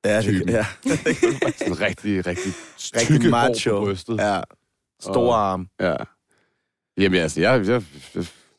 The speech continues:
Speaker 2: jeg har altid vist mine følelser.
Speaker 1: Ja, men jeg tror også, det er sådan med dig og mig. Altså,
Speaker 2: Ja.
Speaker 1: sådan, vi, vi skriver jo meget om vores egne følelser,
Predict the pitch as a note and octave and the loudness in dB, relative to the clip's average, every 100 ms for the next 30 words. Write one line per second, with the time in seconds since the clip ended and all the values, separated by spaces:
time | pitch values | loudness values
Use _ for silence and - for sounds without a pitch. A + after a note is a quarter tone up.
0 | _ G2 G#2+ C2+ - E2 D#2+ D#2 D2 D#2 | _ -2 0 0 -4 -6 -6 -6 -4 -2
1 | D2 E2 D#2+ _ _ _ - - F#2+ A#2 | -2 -6 -14 _ _ _ -6 -4 0 0
2 | - D3+ D#3 - A#2+ B2+ A2 - - _ | 2 0 0 0 0 0 -4 -6 -18 _
3 | _ _ _ _ _ G#2+ A2+ A2 G#2+ A#2 | _ _ _ _ _ 0 2 4 2 2
4 | G#2+ F#2 G#2+ - - G2+ G2 A2 G#2 G2+ | 0 0 -4 -6 -6 -4 -2 -2 -2 0
5 | A#2+ G#2+ - _ _ _ _ _ G#2+ A2 | -2 -2 -8 _ _ _ _ _ -4 -2
6 | - C3+ A2+ G2 F2+ F#2+ F#2+ G2+ G2+ G2 | 0 2 4 2 0 -2 0 0 0 -2
7 | F2+ F2+ F2+ G2 G2+ F#2+ G2 G2 | -4 -4 -4 -4 -2 -2 -2 -2